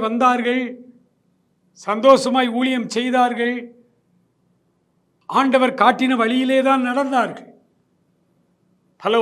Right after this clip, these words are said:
உபத்திரவங்களின் வழியாய் அவர்களும் வாலிப வயதிலே ஊழியத்தை சரியாய்த்தான் செய்தார்கள். இன்றைக்கு இருக்கிற எல்லா பிரபலமான வயதான ஊழியக்காரர்கள்.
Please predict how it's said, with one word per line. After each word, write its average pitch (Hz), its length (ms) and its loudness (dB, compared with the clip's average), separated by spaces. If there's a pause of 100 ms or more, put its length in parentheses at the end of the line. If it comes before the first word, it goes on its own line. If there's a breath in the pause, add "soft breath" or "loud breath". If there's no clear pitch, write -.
உபத்திரவங்களின் 254 680 2
வழியாய் 254 380 0 (340 loud breath)
அவர்களும் 247 440 0
வாலிப 247 400 0
வயதிலே 247 420 0 (360 loud breath)
ஊழியத்தை 269 400 0 (120)
சரியாய்த்தான் 262 680 0
செய்தார்கள். 233 500 -4 (240 loud breath)
இன்றைக்கு 220 320 -6
இருக்கிற 262 260 -4 (380 loud breath)
எல்லா 294 240 2 (140)
பிரபலமான 247 560 -2 (120)
வயதான 226 380 -8 (400 loud breath)
ஊழியக்காரர்கள். 190 760 -8